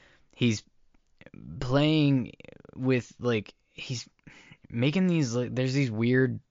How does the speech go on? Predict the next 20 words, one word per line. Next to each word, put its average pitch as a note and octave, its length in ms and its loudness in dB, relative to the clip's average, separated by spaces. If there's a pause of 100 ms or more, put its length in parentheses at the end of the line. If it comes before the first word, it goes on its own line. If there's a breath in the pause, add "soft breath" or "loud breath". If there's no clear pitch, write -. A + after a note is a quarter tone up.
playing D#3 260 2
with D3 100 2
himself C3+ 360 2
jokes A#2+ 380 2
during A#2+ 260 0
the A2+ 60 -2
Sixers C#3+ 400 -2
games, B2+ 340 0
which A#2 140 -4
is A2 100 -6
weird. A#2+ 460 2
He A2 80 -10
claims C3+ 400 2
that C3+ 140 2
he's A#2 200 0
as A2 140 -2
good A2+ 320 0
as A2+ 140 0
Allen A2 220 0
Iverson, G#2 500 -2